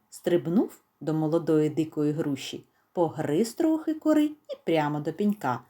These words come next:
де мишича нора. Отут він і відпочине. Звірята не страшні зібралися. Лисицю або вовка здалеку помітять дятіл та білочка. Тікатимуть вони,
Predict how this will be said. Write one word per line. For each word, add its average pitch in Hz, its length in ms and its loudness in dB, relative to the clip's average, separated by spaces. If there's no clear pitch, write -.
де 170 140 6
мишича 277 720 4
нора. 156 460 -6
Отут 480 480 2
він 247 260 4
і 480 140 4
відпочине. 135 760 -2
Звірята 185 600 2
не 392 140 2
страшні 214 640 0
зібралися. 165 760 0
Лисицю 208 680 2
або 247 280 4
вовка 131 480 0
здалеку 202 680 6
помітять 294 720 4
дятіл 156 720 -2
та 285 220 2
білочка. 294 600 6
Тікатимуть 349 840 4
вони, 254 400 4